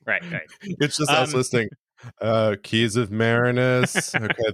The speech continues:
Speaker 2: then next I have Meglos. Okay, then next I have, <laughs> we just go through
Speaker 1: All right,
Speaker 2: every
Speaker 1: now after
Speaker 2: single
Speaker 1: Porter's done with his two hundred and fifty, I'll do my two hundred and fifty. So people try to remember where his stuff was, and we'll talk about disagreements.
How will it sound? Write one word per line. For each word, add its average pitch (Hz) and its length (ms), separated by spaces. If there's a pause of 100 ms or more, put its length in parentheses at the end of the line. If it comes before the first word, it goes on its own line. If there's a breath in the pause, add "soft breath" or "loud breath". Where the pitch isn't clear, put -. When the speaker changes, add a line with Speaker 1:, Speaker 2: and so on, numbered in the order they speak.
Speaker 2:
then 110 160
next 110 460
I 101 120
have 101 260
Meglos. 117 1040
Okay, 113 500
then 104 240
next 110 440
I 107 120
have, 107 280
<laughs> - 40
we 113 100
just 110 240
go 107 80
through - 180
Speaker 1:
All 127 60
right, 127 80
Speaker 2:
every 120 100
Speaker 1:
now 120 40
after 135 220
Speaker 2:
single 170 100
Speaker 1:
Porter's 175 240
done 156 180
with 139 120
his 170 180
two 165 120
hundred 135 220
and 131 100
fifty, 131 300
I'll 120 160
do 120 160
my 143 320
two 135 180
hundred 107 220
and 101 100
fifty. 104 260
So - 200
people 175 180
try 190 200
to 208 80
remember 175 440
where 127 320
his 120 220
stuff - 320
was, 95 300
and 107 180
we'll 98 100
talk 110 180
about 101 140
disagreements. 95 380